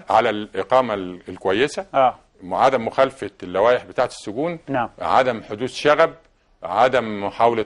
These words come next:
Speaker 1: هرب، عدم تهريب حاجات في داخل السجن. كل الأمور دي بتؤدي إلى إن هو يبقى حسن السير والسلوك.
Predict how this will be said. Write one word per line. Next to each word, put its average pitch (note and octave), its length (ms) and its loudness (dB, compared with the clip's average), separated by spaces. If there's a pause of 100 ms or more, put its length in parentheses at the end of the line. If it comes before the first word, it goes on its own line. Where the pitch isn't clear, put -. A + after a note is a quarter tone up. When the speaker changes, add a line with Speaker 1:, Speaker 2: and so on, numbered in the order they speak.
Speaker 1:
هرب، D3+ 300 4 (460)
عدم A2+ 380 2
تهريب A2+ 400 -6
حاجات A2 320 -2
في G#2 100 -10
داخل G#2+ 260 -2
السجن. D#3+ 380 -2 (420)
كل F#3 200 2
الأمور C#3 400 -2
دي E3 300 0 (380)
بتؤدي C3 580 -2
إلى B2+ 320 0
إن B2+ 120 -4
هو C#3 160 2
يبقى A2+ 160 -4
حسن C3 300 -2
السير A2+ 240 -4
والسلوك. F#2 400 -6